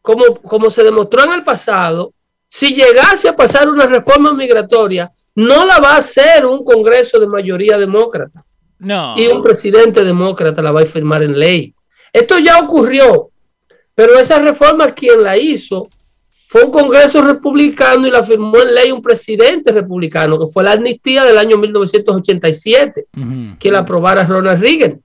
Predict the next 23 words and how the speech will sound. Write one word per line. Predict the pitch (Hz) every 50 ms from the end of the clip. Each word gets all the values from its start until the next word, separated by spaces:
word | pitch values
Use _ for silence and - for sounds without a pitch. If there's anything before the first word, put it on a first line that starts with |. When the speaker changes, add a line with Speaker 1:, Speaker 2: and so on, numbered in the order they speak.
| _ _
Speaker 2:
Sí. | - - 160
Speaker 1:
a | 156 160
través | 165 170 160 175 185
de | 208
un | 208 185
programa | 196 190 185 190 202 208 214 208 -
de | -
trabajadores | - 185 180 180 175 175 170 170 185 175 160 175
agrícolas. | 160 185 226 330 311 - 208 147 131 - _ _ _ _ _ _ _ _ _ _ _ _ _ _ _ _ _ _ _ _ _ _ -
El | - 403 427 427
demócrata, | 415 403 370 339 339 320 262 - - 190 180 160 156 175 - _ _
y | - 247 254 247 247
esa | 254 277 302 294 440 427 381
reforma, | 403 392 330 294 - 285 262 240 220 190 180 170 170 202 294 _ _ _ _ _ _ _ _ _ _ _ _ _ _ _ _ _ _ _ _ _ -
la | 165 165
amnistía | 170 180 190 175 - - 285 320 440 415
del | 359 294 262
ochenta | 240 208 - - 190 185 165 170
y | 156 151
siete, | 151 - - 226 208 185 160 151 - - - _ _ -
Speaker 2:
Ujú. | 147 131 117 104 143 135 117 104 113 151 196 _ _ _
Speaker 1:
fue | - 240 269 294 339
aprobada | 370 392 415 415 - 302 277 240 226 220 208 202 196 196 208 220 240 -